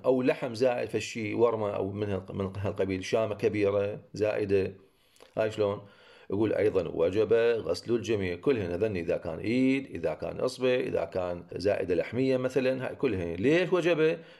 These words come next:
يقول: "لأنه صدق البدن، هذا يصدق عليه بدن، وهذا البدن ال-، الموجود كله دا-، داخل منطقة ال-، المشمولة بال-، بالغسل، أيضًا نغسل".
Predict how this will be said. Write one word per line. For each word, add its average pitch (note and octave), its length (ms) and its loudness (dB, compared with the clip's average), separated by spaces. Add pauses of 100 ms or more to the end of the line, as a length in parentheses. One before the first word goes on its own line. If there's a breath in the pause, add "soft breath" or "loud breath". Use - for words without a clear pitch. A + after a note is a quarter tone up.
يقول: F2+ 200 0
"لأنه E2+ 260 0
صدق - 300 -4
البدن، E3+ 480 -2 (520)
هذا C#3+ 200 -6
يصدق F3 280 2
عليه F3 180 2
بدن، D#3+ 440 0
وهذا A2+ 340 2
البدن C#3+ 380 0
ال-، G#2 240 -6 (360 loud breath)
الموجود A#2 640 2
كله F#3 340 2
دا-، D3 280 0
داخل D#3+ 420 0
منطقة C#3+ 460 -2
ال-، G3+ 240 -4
المشمولة C3+ 480 0
بال-، A#2+ 420 0
بالغسل، A2+ 440 0
أيضًا G2+ 260 2
نغسل". C3+ 300 -6